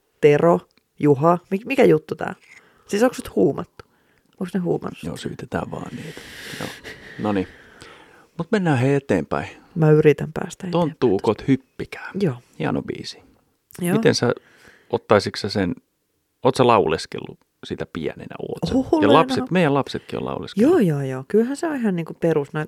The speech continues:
Speaker 1: nää on nyt perusbiisejä, mitä on
Speaker 2: On.
Speaker 1: niinku nää joulukuu, joulupuu ja
Speaker 2: Joo.
Speaker 1: jouluyö,
Speaker 2: Mut
Speaker 1: juhlayö.
Speaker 2: toi, toi nyt
Speaker 1: Joo.
Speaker 2: vaan sit on, siellä on se yksi lause.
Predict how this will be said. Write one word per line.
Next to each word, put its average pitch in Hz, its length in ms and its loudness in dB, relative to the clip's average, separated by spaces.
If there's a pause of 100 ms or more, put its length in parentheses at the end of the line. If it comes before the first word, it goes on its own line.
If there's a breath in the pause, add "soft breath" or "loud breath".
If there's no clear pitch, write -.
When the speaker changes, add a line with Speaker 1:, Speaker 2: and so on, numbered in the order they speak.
(100)
Speaker 1:
nää 302 80 -2
on 294 80 2
nyt - 180 0
perusbiisejä, 156 880 0
mitä - 260 -10
on - 100 -8
Speaker 2:
On. 196 60 2
Speaker 1:
niinku 170 140 0
nää 147 320 -8
joulukuu, 143 720 -2
joulupuu 147 600 -2
ja 160 100 -8 (760)
Speaker 2:
Joo. 107 220 2
Speaker 1:
jouluyö, 147 440 2
Speaker 2:
Mut 139 100 -6
Speaker 1:
juhlayö. 143 340 4
Speaker 2:
toi, - 100 -2 (520 loud breath)
toi 117 200 2
nyt 120 100 -2
Speaker 1:
Joo. 175 80 -8
Speaker 2:
vaan 131 200 4
sit - 280 -8
on, 92 140 0 (280)
siellä 107 200 -4
on 143 60 0
se 160 80 4
yksi 117 300 2
lause. 82 480 -2